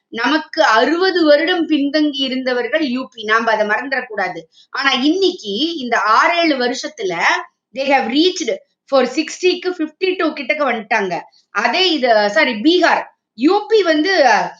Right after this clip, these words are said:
லாங்குவேஜ்ல டாப்ல இருக்காங்கங்க. நேஷனல் ஆவரேஜ் சிக்ஸ்டி, they have gone செவன்டி டூ பர்சன்டேஜ்.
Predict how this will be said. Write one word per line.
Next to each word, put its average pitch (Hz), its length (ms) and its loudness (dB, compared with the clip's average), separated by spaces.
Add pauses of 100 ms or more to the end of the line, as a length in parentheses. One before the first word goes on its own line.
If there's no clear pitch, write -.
(240)
லாங்குவேஜ்ல 311 720 0 (260)
டாப்ல 339 380 2
இருக்காங்கங்க. 240 560 0 (120)
நேஷனல் 320 580 0
ஆவரேஜ் 277 520 0
சிக்ஸ்டி, - 460 -10 (100)
they 247 140 -4
have 233 180 -2
gone 294 260 2 (360)
செவன்டி 359 560 2
டூ 269 200 -4
பர்சன்டேஜ். 226 680 -4